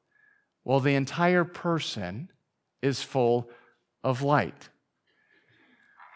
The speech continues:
Now, can't you just picture a, a beautiful fall day, ve-, very similar to this morning, where the sun is shining and your entire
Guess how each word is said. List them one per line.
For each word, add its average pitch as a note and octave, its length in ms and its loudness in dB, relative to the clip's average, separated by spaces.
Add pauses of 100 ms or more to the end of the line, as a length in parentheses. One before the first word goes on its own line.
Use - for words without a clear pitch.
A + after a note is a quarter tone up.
(540)
Now, C3+ 80 0
can't A3+ 220 4
you B3+ 80 2
just A#3 180 2
picture G3 380 6
a, D#3 160 6 (160)
a D3+ 40 4
beautiful F#3 560 4
fall D#3 360 4
day, A2+ 200 2
ve-, C3+ 180 2
very A3 340 6
similar G#3 480 6
to F#3+ 200 4
this F3+ 320 2
morning, C#3 460 2 (560)
where F3 160 6
the F3 120 6
sun A3+ 420 6
is G3 440 4
shining D#3+ 680 4
and D#3+ 200 4
your F#3 200 8
entire G3+ 840 4